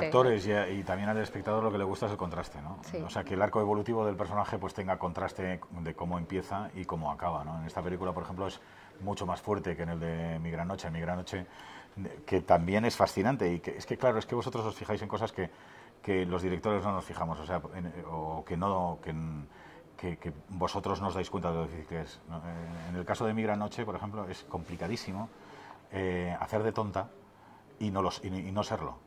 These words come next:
Speaker 2: Ujú.
Speaker 1: Eh, quiero decir, dar es-, eh, que no, que no, que el espectador no diga, "Oh, es la tonta". Tiene, qui-, quiero decir, eh, tiene que ser, eh, tiene que tener ese atractivo, por ejemplo, que tenía Marilyn, ¿no? Que nadie la llamaba tonta, pero,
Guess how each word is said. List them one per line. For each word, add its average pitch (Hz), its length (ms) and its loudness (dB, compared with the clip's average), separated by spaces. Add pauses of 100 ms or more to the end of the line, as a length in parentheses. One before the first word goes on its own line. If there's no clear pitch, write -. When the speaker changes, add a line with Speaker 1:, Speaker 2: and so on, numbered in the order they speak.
(380)
Speaker 2:
Ujú. 151 140 -10
Speaker 1:
Eh, 92 800 0
quiero 101 160 -2
decir, 92 140 -4
dar 107 160 6
es-, 107 220 2
eh, 92 280 -6
que 98 140 0
no, 104 180 -2
que 101 140 0
no, 110 180 6 (220)
que 110 100 0
el 95 180 0 (120)
espectador 113 520 2
no 113 120 6
diga, 98 240 4 (320)
"Oh, 107 240 6
es 101 160 -2
la 85 160 0
tonta". 73 320 -8 (960)
Tiene, 110 420 2
qui-, 104 200 -2
quiero 113 100 0
decir, 104 300 -2
eh, 104 200 -2
tiene 120 180 2
que 123 100 0
ser, 127 180 2
eh, 104 260 -2 (180)
tiene 120 160 0
que 120 80 0
tener 120 220 0
ese 120 340 0 (300)
atractivo, 117 520 4
por 110 120 2
ejemplo, 117 200 0
que 104 60 0
tenía 104 240 2
Marilyn, 90 420 0
¿no? 120 180 -4
Que 95 120 -4
nadie 104 300 4
la 95 100 2
llamaba 92 320 4
tonta, 92 340 0
pero, 85 320 2